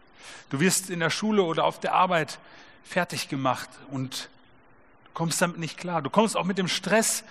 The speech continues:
einer immer komplexer werdenden Welt nicht klar. Das ist Dunkelheit. Oder du merkst, wie Menschen dich enttäuschen.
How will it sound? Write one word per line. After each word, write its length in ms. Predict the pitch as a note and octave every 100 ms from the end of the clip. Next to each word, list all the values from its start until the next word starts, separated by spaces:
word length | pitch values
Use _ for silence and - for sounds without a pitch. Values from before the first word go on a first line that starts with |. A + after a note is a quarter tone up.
| - - - -
einer 240 | D3 D#3
immer 200 | G3 G3+
komplexer 680 | - F3 - A3 - - F3
werdenden 400 | F3 F3 E3 C#3+
Welt 420 | E3+ A3+ F#3 - - - - -
nicht 280 | B2+ - -
klar. 380 | B2 G#2+ G2 - - _ _ _ _ - - - - -
Das 180 | - A#2
ist 160 | D3 -
Dunkelheit. 560 | A3 E3+ A2+ G#2+ - - - _ - _ - - - - _ _ - _ - - - -
Oder 220 | D3 F#3+
du 80 | F#3+
merkst, 480 | F#3 G3+ G#3+ - -
wie 60 | E3
Menschen 380 | G#3 A#3 E3+
dich 140 | C3 A#2
enttäuschen. 540 | A2 - G2+ F#2+ -